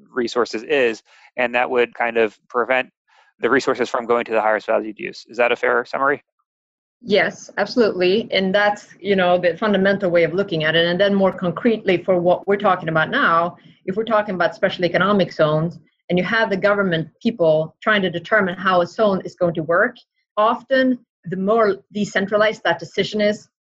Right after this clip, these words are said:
Speaker 2: the easier it is for those people in government to make that decision. So that's why,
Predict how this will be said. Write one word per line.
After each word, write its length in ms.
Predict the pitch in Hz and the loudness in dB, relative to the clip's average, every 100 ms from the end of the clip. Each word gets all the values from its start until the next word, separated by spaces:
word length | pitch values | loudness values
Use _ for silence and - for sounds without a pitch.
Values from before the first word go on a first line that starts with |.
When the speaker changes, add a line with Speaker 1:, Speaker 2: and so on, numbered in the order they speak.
| _ 170 | _ -2
Speaker 2:
the 180 | 185 - - | -2 -2 -4
easier 340 | 220 220 202 | -4 0 0
it 60 | 185 | 0
is 140 | 175 | -2
for 160 | - 180 | -6 -4
those 420 | 175 175 175 - _ _ - | 0 2 0 -4 _ _ -12
people 300 | 226 185 185 | -6 0 0
in 120 | 175 | 2
government 520 | 175 170 165 160 156 - | 0 0 0 -2 -4 -10
to 100 | 180 | -2
make 180 | 175 - | -2 0
that 160 | 160 | -4
decision. 380 | 156 - 170 - - | -4 -8 -8 -8 -16
So 140 | - | -8
that's 280 | 196 196 196 | 0 0 0
why, 400 | 180 165 160 156 | -2 0 2 0